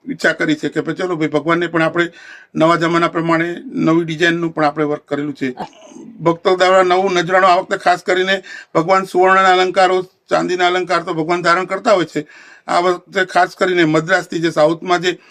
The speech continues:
ડાયમંડના અને હીરાના જે દાગીના બનતા હોય છે, એ ટાઈપનું આપણે મદ્રાસી ડિઝાઇનના આપણે ખાસ કરીને સેટ બનાવેલ છે. અને કાનના કુંડળ,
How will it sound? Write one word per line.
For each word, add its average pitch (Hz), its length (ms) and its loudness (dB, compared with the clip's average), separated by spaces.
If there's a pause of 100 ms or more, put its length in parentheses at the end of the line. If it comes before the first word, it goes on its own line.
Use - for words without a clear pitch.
(340)
ડાયમંડના 175 460 0
અને 175 120 2
હીરાના 170 340 2
જે 170 140 0
દાગીના 165 360 0
બનતા 196 260 -2
હોય 185 80 4
છે, 175 120 -6
એ - 20 -2
ટાઈપનું 170 380 -2
આપણે 170 280 -2 (440)
મદ્રાસી 180 480 0
ડિઝાઇનના 170 460 0
આપણે 170 280 -2 (300)
ખાસ 165 240 0
કરીને 165 260 0
સેટ 170 220 0
બનાવેલ 170 400 2
છે. 185 200 -2
અને 170 200 -2
કાનના 170 360 0
કુંડળ, 180 400 -2